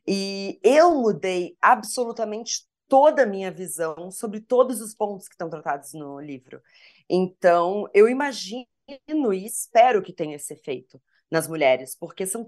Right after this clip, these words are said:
três anos conversando semanalmente sobre pautas femininas com especialistas nos assuntos.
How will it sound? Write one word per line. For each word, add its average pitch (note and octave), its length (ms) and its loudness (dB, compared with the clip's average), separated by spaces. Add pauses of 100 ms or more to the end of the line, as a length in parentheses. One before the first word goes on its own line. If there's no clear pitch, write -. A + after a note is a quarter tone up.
três C4 460 0
anos F#3 480 0
conversando A3+ 640 -10 (220)
semanalmente B3+ 1200 -4
sobre A3+ 320 -6
pautas F#3 720 2 (260)
femininas A3 720 0
com B3 160 -4
especialistas B3 840 -6
nos B3+ 140 -8
assuntos. E4 640 -6